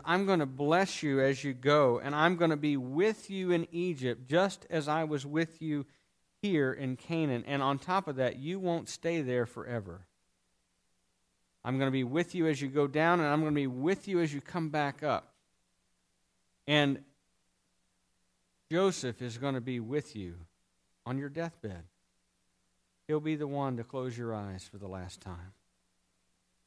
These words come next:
And just as a side note, this vision comes in Beersheba, which is significant for a couple reasons. Number one, Beersheba is the southernmost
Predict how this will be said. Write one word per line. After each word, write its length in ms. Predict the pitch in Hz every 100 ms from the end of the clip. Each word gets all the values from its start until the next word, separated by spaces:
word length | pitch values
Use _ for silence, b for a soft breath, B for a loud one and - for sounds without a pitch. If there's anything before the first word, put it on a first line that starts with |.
| _ _ _ _ _ _ _ _ _ _ _ _ _
And 300 | 151 160 160 - _ 160
just 220 | 202 240
as 140 | 190
a 60 | 160
side 280 | 180 185 160
note, 200 | 143 147
this 200 | 202 -
vision 440 | 196 226 196 151
comes 480 | - 190 160 147 139
in 220 | - 147
Beersheba, 720 | 139 151 - - 208 139 110
which 260 | 107 143 -
is 120 | 143
significant 640 | - 147 156 175 151 139 -
for 160 | 139
a 40 | 127
couple 340 | 160 156 139
reasons. 400 | 135 135 120 107
Number 240 | 151 147
one, 280 | 143 160 143 B B B -
Beersheba 760 | 170 - - 226 208 147 139 B B -
is 280 | 165 156 143
the 100 | 147
southernmost 920 | - 202 208 208 202 170 170 170 -